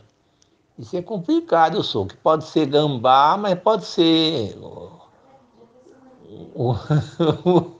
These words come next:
pode ser um gambá diferente, né, compadre? É, uai. Agora, se for um gambá mesmo, compadre,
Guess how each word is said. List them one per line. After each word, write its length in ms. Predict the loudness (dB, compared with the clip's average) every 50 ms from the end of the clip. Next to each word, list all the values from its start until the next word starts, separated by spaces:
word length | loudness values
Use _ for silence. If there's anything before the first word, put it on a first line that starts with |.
| _ _ _ -20 -20 -20 -20 -20 -20 -20 -20 _ _ _ _ _ _ _
pode 200 | -4 -4 -4 -2
ser 100 | -2 -2
um 160 | -2 0 0
gambá 400 | 0 0 0 0 2 2 2 2
diferente, 720 | 2 2 0 0 2 0 0 0 0 0 0 0 -2 -2 -2
né, 120 | -4 -4
compadre? 440 | -4 -4 -6 -6 -4 -4 -4 -6 -10 _ _ _ _ _ _ _ _ _ _ _ _ _ _ _ _ _ _ _ _ _ _ _ -14
É, 340 | -10 -8 -6 -4 -4 -4
uai. 320 | -4 -4 -4 -6 -6 -8 -14 _ _ _ _ _ _ _ _ _ _ _ _ _ _ _ _ _ _ _ _ -20 -20 _ -18
Agora, 260 | -16 -12 -8 -6 -6
se 160 | -6 -4 -6 -4
for 160 | -2 -2 -2
um 160 | 0 0 -2
gambá 560 | 0 0 0 0 0 -2 0 2 2 2 2
mesmo, 460 | 2 0 0 0 2 2 2 0 0
compadre, 500 | -6 -8 -6 -4 -4 -4 -4 -8 -16 -20